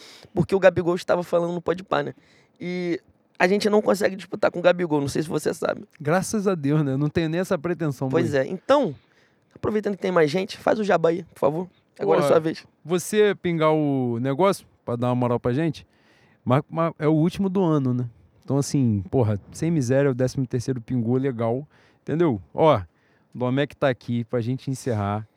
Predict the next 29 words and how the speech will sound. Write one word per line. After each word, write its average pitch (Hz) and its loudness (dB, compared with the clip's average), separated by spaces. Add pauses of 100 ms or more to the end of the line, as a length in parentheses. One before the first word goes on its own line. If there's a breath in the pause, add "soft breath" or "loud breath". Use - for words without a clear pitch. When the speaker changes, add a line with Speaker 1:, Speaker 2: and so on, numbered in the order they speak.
(260)
Speaker 2:
legal, 104 -4
bonito. 123 -4
Essa 156 -10
temporada 156 -2
foi 147 -4
uma 143 -2
merda, 156 -2
mas 139 -4
a 143 -2
gente 151 -6 (240)
fez 196 -4
a 247 -4
nossa 202 -4
parte 143 -2
aqui, 135 -10
a 123 -6
gente 131 -8
cumpriu 160 -12
com 208 -12
o - -12
nosso 120 -14
ofício, - -18 (560 soft breath)
entendeu? 135 -4 (160)
Então 196 2
você 190 6
vai, 165 4 (220)
Pix - 2
ou 190 4
PayPal, 175 2